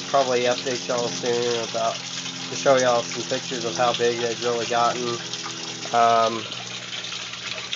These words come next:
really, everything's going great. Uh, I have a little Jack Dempsey in here. He's doing real good. Um, he loves to get under these, uh, lettuce roots and stuff like that, and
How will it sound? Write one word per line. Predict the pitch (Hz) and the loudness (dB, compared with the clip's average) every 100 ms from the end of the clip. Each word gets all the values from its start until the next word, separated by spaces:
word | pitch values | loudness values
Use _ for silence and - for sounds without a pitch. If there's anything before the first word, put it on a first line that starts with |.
| - - - 120 | -6 -6 -6 4
really, | 139 170 151 | 8 10 12
everything's | 160 165 185 151 | 10 8 4 2
going | - 147 143 | 2 4 4
great. | 127 127 147 156 | 4 6 6 6
Uh, | 131 135 131 127 123 - - - - | 4 6 6 6 2 -6 -10 -4 4
I | 139 | 8
have | 180 | 8
a | 196 | 8
little | 170 160 135 | 6 4 6
Jack | 147 156 120 | 6 6 4
Dempsey | 135 175 - 123 | 4 2 2 2
in | 117 | 2
here. | 117 123 | 2 0
He's | 123 147 170 | 2 0 0
doing | 143 135 | 2 4
real | 123 120 | 4 2
good. | 117 123 139 - - - - - | 4 4 4 2 -8 -10 -8 2
Um, | 123 127 123 120 120 117 - - | 6 8 6 6 2 -4 -8 -2
he | |
loves | 127 139 131 | 4 4 4
to | 131 120 113 | 4 4 4
get | 123 | 2
under | 123 120 117 | 4 4 2
these, | 113 113 - - - - - - - - | 0 -2 -6 -8 -10 -10 -10 -10 -8 0
uh, | 123 110 107 110 - - - | 4 4 2 -4 -12 -6 4
lettuce | 131 127 - | 4 4 0
roots | 123 120 - - | -2 -2 -2 -6
and | 117 | -4
stuff | - 120 - | 0 0 0
like | 117 - | -4 0
that, | 120 120 120 | 2 2 2
and | - | -2